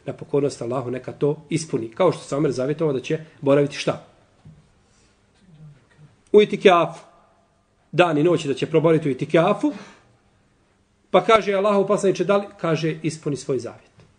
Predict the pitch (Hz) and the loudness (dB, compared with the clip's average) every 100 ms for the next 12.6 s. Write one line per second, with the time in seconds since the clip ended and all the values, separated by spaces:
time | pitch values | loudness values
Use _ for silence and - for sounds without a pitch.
0 | _ - 247 - 135 151 185 190 190 196 | _ 0 0 0 -2 -2 -2 0 0 -2
1 | - 160 160 151 123 147 120 143 165 147 | 0 0 0 -6 -2 -2 -2 -4 -4 -6
2 | - - 151 - 147 127 160 160 147 170 | -8 -4 -4 -2 -2 -2 0 0 0 -2
3 | 196 - - 185 - 123 - - _ - | -6 -14 -2 0 2 -2 -4 -14 _ 4
4 | 170 160 156 147 139 151 202 220 - - | 4 6 4 4 6 6 4 2 -6 2
5 | 190 170 165 170 165 147 - 156 156 180 | 4 4 4 4 2 2 -2 -2 -2 -2
6 | 175 160 147 135 135 135 - - 117 98 | -2 -6 -6 -2 -2 -4 -8 -8 -6 -6
7 | - _ _ _ _ _ - _ _ _ | -16 _ _ _ _ _ -20 _ _ _
8 | _ _ _ _ _ _ _ _ _ _ | _ _ _ _ _ _ _ _ _ _
9 | - 233 269 262 294 277 269 247 220 240 | 4 6 6 4 2 2 0 0 4 4
10 | 285 254 233 247 254 302 190 170 180 131 | 4 -2 0 4 6 6 6 4 4 2
11 | 123 - 147 143 170 175 135 139 160 214 | -2 -2 -2 -2 2 2 4 4 2 0
12 | - 226 214 294 208 220 | -2 -2 2 4 4 2